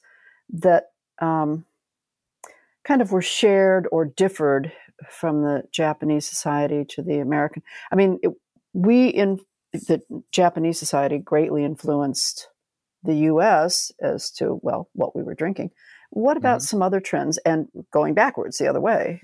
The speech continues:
Speaker 1: is there some, anything that you can, um, pinpoint that, that stands out?
Speaker 2: Oh, you mean trends in, in Japanese versus American consumption, or?
Speaker 1: Yeah, I guess that would be it, yes.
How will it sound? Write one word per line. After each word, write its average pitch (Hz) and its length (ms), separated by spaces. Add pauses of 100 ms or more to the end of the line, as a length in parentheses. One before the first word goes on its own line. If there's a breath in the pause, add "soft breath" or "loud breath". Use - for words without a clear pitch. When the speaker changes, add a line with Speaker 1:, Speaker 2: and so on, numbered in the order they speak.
Speaker 1:
is 151 160
there 175 140
some, 214 300
anything 220 400
that 202 120
you 196 300 (640)
can, 180 380
um, 170 340 (640)
pinpoint 196 520
that, - 220
that - 140
stands 175 380
out? 175 260 (1040 soft breath)
Speaker 2:
Oh, 131 60
you 123 80
mean 117 140
trends 127 340
in, 113 220
in 110 200
Japanese 113 680
versus 107 440
American 117 400
consumption, 175 580
or? 101 240
Speaker 1:
Yeah, 214 240
I 185 120
guess 160 240
that 151 160
would 147 100
be 151 120
it, 143 180
yes. 156 280